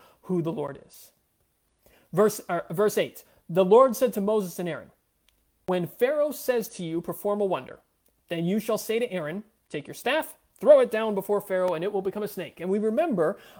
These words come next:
uh, last week talking about the call of Moses, when Moses is given this sign that, that Moses can perform. So in verse ten, "So Moses and Aaron went to Pharaoh and did as the Lord commanded.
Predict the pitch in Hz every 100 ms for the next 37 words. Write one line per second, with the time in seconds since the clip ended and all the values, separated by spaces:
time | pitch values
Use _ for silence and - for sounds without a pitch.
0 | - 185 175 165 151 196 220 233 202 196
1 | 208 - 180 170 - 220 202 175 165 165
2 | 202 185 175 175 220 202 196 190 156 226
3 | 233 214 196 180 220 - - 277 240 165
4 | 165 170 170 180 180 190 202 190 196 180
5 | 240 151 139 - - - 269 226 208 233
6 | 190 214 240 - 196 220 - 233 208 233
7 | 262 240 226 220 214 214 180 190 311 -
8 | 233 - 180 143 135 143 190 _ _ _
9 | - 190 190 165 269 277 247 220 233 190
10 | 190 190 196 208 208 143 -